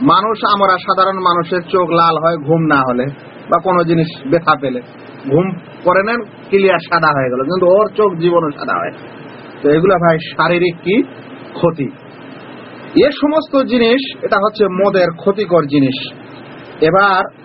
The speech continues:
একটি আমি আপনাদেরকে রিপোর্ট শোনাই, যেটা ইউনাইটেড স্টেট অফ আমেরিকা বা আমেরিকার একটি রিপোর্ট এই মদের সম্পর্কে। উনিশশো সাতানব্বই সালে ডি ক্লোজি,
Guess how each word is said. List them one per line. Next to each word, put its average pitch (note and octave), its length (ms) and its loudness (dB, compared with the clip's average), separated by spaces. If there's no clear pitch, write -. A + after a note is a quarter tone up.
একটি G3 260 2
আমি F3+ 180 0
আপনাদেরকে E3+ 600 0
রিপোর্ট F#3+ 460 0
শোনাই, D3+ 260 2
যেটা E3 460 0
ইউনাইটেড F#3 540 2
স্টেট E3+ 260 0
অফ D3+ 180 -2
আমেরিকা D3+ 500 2
বা D3 200 4
আমেরিকার F3 540 2
একটি D#3+ 520 2
রিপোর্ট F3 480 2
এই D3+ 140 2
মদের D3 300 2
সম্পর্কে। D#3 560 0
উনিশশো F#3+ 460 2
সাতানব্বই E3 600 0
সালে C#3+ 260 2
ডি G#3 320 0
ক্লোজি, E3+ 500 0